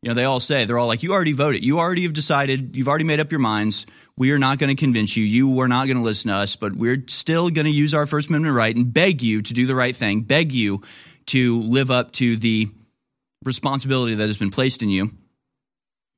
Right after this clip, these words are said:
And, of course, it's, it has all the effect of, uh, yelling at a brick wall. It does nothing. But we're gonna go to this video here.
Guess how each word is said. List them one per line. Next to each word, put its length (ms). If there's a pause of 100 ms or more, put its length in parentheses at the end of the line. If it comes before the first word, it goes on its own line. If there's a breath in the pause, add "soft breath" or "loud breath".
(240)
And, 60
of 80
course, 180
it's, 340
it 220
has 160
all 100
the 120
effect 320
of, 200 (600 loud breath)
uh, 120
yelling 320
at 60
a 40
brick 200
wall. 220
It 80
does 180
nothing. 400 (1040)
But 80
we're 60
gonna 100
go 80
to 60
this 160
video 320
here. 260